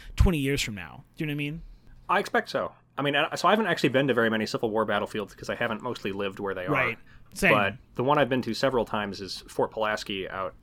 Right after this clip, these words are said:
Speaker 2: uh, out of Savannah, Georgia, which is not a very major battle. Uh, it's, I, it's one of the only ones I can actually, I, I can tell you about troop movements at Pulaski, by the way.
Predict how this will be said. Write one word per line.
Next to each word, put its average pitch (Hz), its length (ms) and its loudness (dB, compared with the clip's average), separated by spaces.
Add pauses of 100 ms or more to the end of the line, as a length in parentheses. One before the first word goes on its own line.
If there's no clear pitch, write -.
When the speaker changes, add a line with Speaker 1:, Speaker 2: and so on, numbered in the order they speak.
(180)
Speaker 2:
uh, 95 320 -6
out 95 140 -8
of 98 40 -10
Savannah, 98 480 -4 (240)
Georgia, 95 360 -2
which 95 160 -6
is 101 120 -8
not 120 220 -2
a - 20 0
very 98 160 2
major 92 300 -2
battle. 85 340 -6 (460)
Uh, 87 360 -2 (440)
it's, - 240 -14
I, - 160 -6 (100)
it's - 560 -16
one 143 200 2
of - 20 4
the 123 80 6
only 113 220 4
ones 98 200 0
I 90 100 2
can - 140 -8
actually, 90 260 -2
I, 104 160 4
I 131 40 4
can 123 300 2
tell 95 180 -2
you 87 80 -4
about 90 240 -6
troop - 180 -10
movements 90 280 -14
at - 80 -16
Pulaski, - 400 -12
by 101 160 -12
the 117 40 -12
way. 127 100 -12